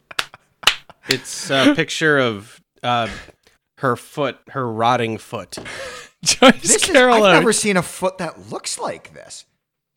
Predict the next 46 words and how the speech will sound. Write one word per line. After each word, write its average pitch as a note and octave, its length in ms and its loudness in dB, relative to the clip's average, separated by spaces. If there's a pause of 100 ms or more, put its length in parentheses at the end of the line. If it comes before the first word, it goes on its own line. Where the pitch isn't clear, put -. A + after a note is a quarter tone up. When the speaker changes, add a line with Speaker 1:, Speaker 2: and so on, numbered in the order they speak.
(160)
Speaker 1:
She D#3+ 380 -2 (420)
is C#3 180 0
in C#3+ 140 -2
desperate C3 400 0
need B2 320 -4
for A2+ 220 -4
some G2 420 -8 (300)
medical B2 480 2
care. G2+ 420 0
Speaker 2:
Proper F3+ 340 8
hiking F3+ 360 4
shoes. D3 260 4 (300)
Let C4 160 12
us, A#3+ 160 10
Speaker 1:
Yeah. F#3 240 2 (180)
Speaker 2:
this D#4 120 -4
is B3+ 240 8
an F#3+ 80 4
audio C#3 360 8
medium. G#2+ 200 4
Let A#2 100 4
me, - 80 6
Speaker 1:
Perhaps C3+ 180 4
Speaker 2:
let D3 80 2
me C3 80 6
Speaker 1:
some A#2+ 80 4
Speaker 2:
narrate B2 320 8
what's A#2+ 180 4
Speaker 1:
poison A#2+ 360 4
Speaker 2:
happening. - 20 4
Speaker 1:
ivy. G#2 640 -2
Speaker 2:
In, E3+ 380 4
um, D3+ 380 6 (340)
back A#3 260 8
in, D#3 180 4
oh A#2 200 4
my E2+ 120 -8
goodness, G2+ 260 -4
Speaker 1:
This F2 80 -8
can't F3+ 160 6
Speaker 2:
back E3 80 4
Speaker 1:
be B2+ 80 4
Speaker 2:
in B2+ 80 2
Speaker 1:
what A#2 100 -4
she's A#2+ 220 -6
Speaker 2:
sev-, B2+ 80 0